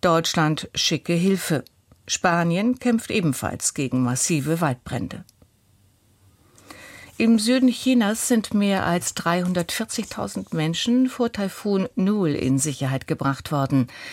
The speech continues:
In mehreren Städten in der Provinz Guangdong wurde der Schulunterricht, die Arbeit in Unternehmen und der Verkehr reduziert oder sogar komplett ausgesetzt.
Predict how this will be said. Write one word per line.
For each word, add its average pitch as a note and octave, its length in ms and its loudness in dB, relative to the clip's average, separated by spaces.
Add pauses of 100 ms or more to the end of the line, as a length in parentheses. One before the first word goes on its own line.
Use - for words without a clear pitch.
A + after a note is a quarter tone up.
(220)
In D3 160 0
mehreren C#3 420 2
Städten D#3 500 -2
in E3 100 2
der F#3+ 80 0
Provinz F#3 480 0
Guangdong D3 720 2 (360)
wurde F3+ 260 4
der E3+ 200 2
Schulunterricht, A3 1120 -2
die D3+ 120 2
Arbeit C#3 440 0
in C3+ 260 -2
Unternehmen E3 720 0 (240)
und - 180 0
der A3 120 2
Verkehr E3+ 580 0
reduziert D#3+ 840 0
oder C3+ 260 -2
sogar C3 420 -2
komplett E3 600 -2
ausgesetzt. - 800 -6